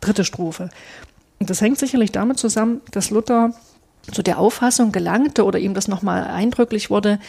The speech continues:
dass der hundertdreißigste Psalm ein, wie, so hat er es gesagt, paulinischer Psalm ist. Und damit meint er, dass das ein Psalm ist, der die paulinische Rechtfertigungslehre, ähm, zum Ausdruck bringt. Und das, die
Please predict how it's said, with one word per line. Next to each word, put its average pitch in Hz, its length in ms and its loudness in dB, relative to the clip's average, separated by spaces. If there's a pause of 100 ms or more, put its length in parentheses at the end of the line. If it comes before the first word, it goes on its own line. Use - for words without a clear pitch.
(360)
dass 180 200 -4
der 175 180 -2
hundertdreißigste 208 760 -2
Psalm 240 760 -2
ein, 214 380 0
wie, - 160 -10
so - 180 -4
hat 202 120 0
er 208 80 -2
es - 100 -8
gesagt, - 460 -4
paulinischer 196 880 -2
Psalm 170 480 -6
ist. 160 180 -4
Und 175 140 -8
damit 185 240 -4
meint 190 300 -2
er, 247 140 0 (420)
dass 185 140 -6
das 185 200 -4
ein 175 80 -6
Psalm 202 400 0
ist, 247 240 0 (340)
der 180 80 -4
die 180 120 -4
paulinische 196 580 -2
Rechtfertigungslehre, 185 1300 -6
ähm, 175 380 -6
zum 170 180 -8
Ausdruck 196 640 -4
bringt. 247 320 -2
Und - 140 -10 (220)
das, - 220 -10 (220)
die 269 80 -20